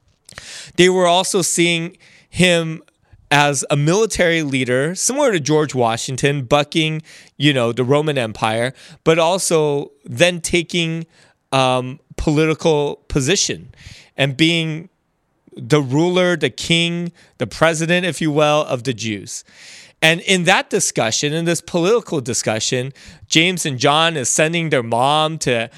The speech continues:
ask uh, Jesus for, like, vice presidency and, you know, chief of staff.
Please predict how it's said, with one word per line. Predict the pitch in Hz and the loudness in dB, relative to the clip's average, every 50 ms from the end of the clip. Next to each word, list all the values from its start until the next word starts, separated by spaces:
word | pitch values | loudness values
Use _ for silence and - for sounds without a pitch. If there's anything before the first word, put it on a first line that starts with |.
| - - - _ - | -20 -20 -8 _ 2
ask | 131 143 151 147 - - - - - _ _ _ _ _ _ _ _ - | 4 4 4 2 -2 -4 -6 -10 -20 _ _ _ _ _ _ _ _ 0
uh, | 127 123 120 117 117 113 113 113 | 0 2 2 2 0 0 0 -2
Jesus | 120 110 - 151 160 147 156 160 147 | -2 -2 0 0 0 0 0 -2 -2
for, | - - 147 127 | -2 -2 -2 0
like, | 117 113 104 104 98 107 | 0 -2 -2 -4 -4 -2
vice | 107 131 139 143 - | 0 0 0 0 -2
presidency | - - 156 151 143 156 160 160 156 147 - - 160 151 147 147 147 143 143 143 143 156 | 0 2 2 2 2 0 -2 -2 -2 -2 -2 -2 0 0 0 0 0 0 0 0 -2 -2
and, | - 120 107 104 101 101 98 101 98 117 - - | -2 -4 -4 -2 -4 -4 -4 -6 -8 -12 -12 -8
you | 120 120 113 | -6 -4 -4
know, | 107 104 98 98 98 101 | -2 -2 -2 -2 -4 -6
chief | 101 - - - 160 151 - | -6 -6 -4 -2 -2 -2 -4
of | 151 127 | -4 -6
staff. | - - - 151 135 131 131 135 135 135 - | -4 -2 0 2 2 2 0 -2 -4 -6 -10